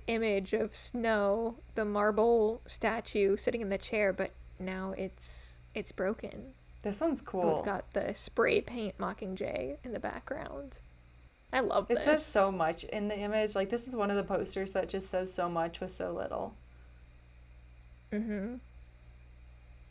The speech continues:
Speaker 1: I agree. Mm, does it belong in S
Speaker 2: No,
Speaker 1: tier?
Speaker 2: no, no, no.
Speaker 1: Begin-, near the beginning of A?
Speaker 2: I was gonna say, like, A or B.
Speaker 1: Or somewhere in A?
Speaker 2: So we'll put it in A.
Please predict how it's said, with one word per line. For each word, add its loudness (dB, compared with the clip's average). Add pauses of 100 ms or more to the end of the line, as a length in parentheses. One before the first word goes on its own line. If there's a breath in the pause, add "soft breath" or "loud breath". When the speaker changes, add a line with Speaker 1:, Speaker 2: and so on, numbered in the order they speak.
(640)
Speaker 1:
I 4
agree. -2 (380)
Mm, -4 (160)
does 2
it 4
belong 4
in -2
S -2
Speaker 2:
No, 6
Speaker 1:
tier? -10
Speaker 2:
no, -6
no, -8
no. -10 (1120)
Speaker 1:
Begin-, 2
near 4
the 0
beginning 2
of 0
A? 6 (260)
Speaker 2:
I 8
was 8
gonna 4
say, 6
like, 4
A 8
or 8
B. 2
Speaker 1:
Or 6
somewhere 6
in -2
A? 0
Speaker 2:
So 4
we'll 10
put 2
it 4
in -4
A. -2